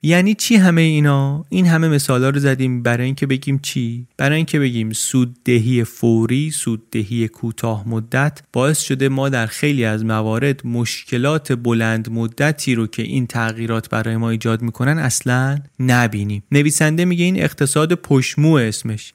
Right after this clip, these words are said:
پشمو بود، یه مدل مردونه بود که جلوی مو رو کوتاه می‌کردن، پشتش دیگه بلند بود. جلو مرتب، جلو ترتمیز فلان. اون پشت ولی دیگه فاجعه است. اون پشت رو کسی نمی‌دونه چه خبر. شما این جلو رو می‌بینی، فکل و تشکیلات و اون پشت ولی افتضاحه.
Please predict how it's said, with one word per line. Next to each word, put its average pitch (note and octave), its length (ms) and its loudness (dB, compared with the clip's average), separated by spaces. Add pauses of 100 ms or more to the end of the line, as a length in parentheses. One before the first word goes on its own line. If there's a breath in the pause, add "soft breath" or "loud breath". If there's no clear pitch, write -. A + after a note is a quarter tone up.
پشمو C3+ 400 0
بود، G3 180 0
یه F#3+ 80 2
مدل D#3 360 0
مردونه C3 440 -2
بود D3 180 -4
که C#3+ 140 -2
جلوی C#3 320 4
مو C#3 140 4
رو C#3+ 60 2
کوتاه C3+ 280 0
می‌کردن، C3+ 360 -2
پشتش C#3 500 0
دیگه B2+ 160 0
بلند A#2 440 2
بود. A#2 260 -6
جلو D#3+ 280 4
مرتب، D#3+ 580 2
جلو D3+ 240 0
ترتمیز C#3+ 680 -2
فلان. D3+ 360 -2 (220)
اون G#3 260 0
پشت A3+ 440 0
ولی F#3+ 260 0
دیگه F#3+ 180 0
فاجعه F3 440 2
است. F#3+ 560 -2
اون F#3+ 140 -4
پشت G#3 300 -2
رو G#3+ 60 -4
کسی G3+ 260 0
نمی‌دونه G3 340 6
چه F#3 140 -4
خبر. D3+ 240 0
شما E3 200 -4
این F#3 80 -2
جلو E3 260 0
رو F#3+ 60 -2
می‌بینی، F#3 300 2
فکل E3 400 0
و F3+ 220 -4 (100)
تشکیلات D3 680 -4
و F#3+ 140 -6 (100)
اون G3+ 120 0
پشت G3+ 320 -2
ولی F3+ 240 2
افتضاحه. A#2+ 640 0